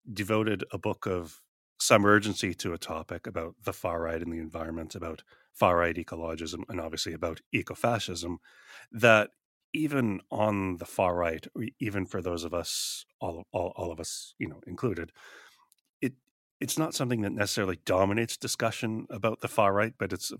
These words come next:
something that is, you know, some-, something that does come up. So I'm just, I'm just curious why,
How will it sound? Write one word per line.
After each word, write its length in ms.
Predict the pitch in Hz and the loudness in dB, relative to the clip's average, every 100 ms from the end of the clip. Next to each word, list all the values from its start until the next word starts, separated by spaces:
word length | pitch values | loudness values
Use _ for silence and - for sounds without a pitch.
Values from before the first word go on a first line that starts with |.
| - | -12
something 460 | - 107 - 95 87 | -2 -2 0 -2 -2
that 520 | 90 85 82 - - - _ _ _ _ _ _ - | -2 -2 -4 -10 -12 -12 _ _ _ _ _ _ -4
is, 540 | 101 85 80 - - - | -2 0 -2 -4 -8 -8
you 80 | - | -6
know, 60 | 85 | -2
some-, 220 | 117 - | -4 -2
something 340 | - 107 101 | -2 0 0
that 100 | 90 | -2
does 220 | 87 85 - | -4 -4 -4
come 200 | 90 101 | -2 0
up. 240 | 85 - | 0 -4
So 220 | - 85 | -4 -4
I'm 100 | 82 | -4
just, 220 | 95 - - | -6 -8 -6
I'm 80 | 101 | -6
just 160 | 98 | -6
curious 300 | - 107 92 | -2 0 0
why, 720 | - 104 101 95 98 95 87 | -2 0 2 4 4 2 -2